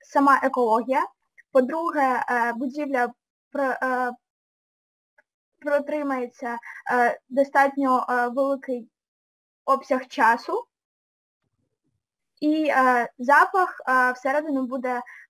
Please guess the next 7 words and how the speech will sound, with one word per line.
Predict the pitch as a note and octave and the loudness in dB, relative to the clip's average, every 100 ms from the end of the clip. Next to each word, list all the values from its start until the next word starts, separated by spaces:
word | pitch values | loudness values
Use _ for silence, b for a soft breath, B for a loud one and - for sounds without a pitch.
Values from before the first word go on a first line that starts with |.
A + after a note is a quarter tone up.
| - | -6
е, | A#3 A#3 - | -4 -6 -4
поступатися | C#4 C4+ C#4 B3 D4 F#4 E4 D4+ B3+ | -4 -4 -6 0 0 0 -4 -4 -4
від, | A#3 C#4+ B3 | -4 -6 -2
е, | B3+ A#3+ | -2 0
нашого | B3 C4+ B3+ C4 | 0 -2 -4 -6
дерева | B3+ D4 C4 B3 | -4 -4 -4 -6
хвої. | - A#3 G3 A3+ | -8 -10 -10 -10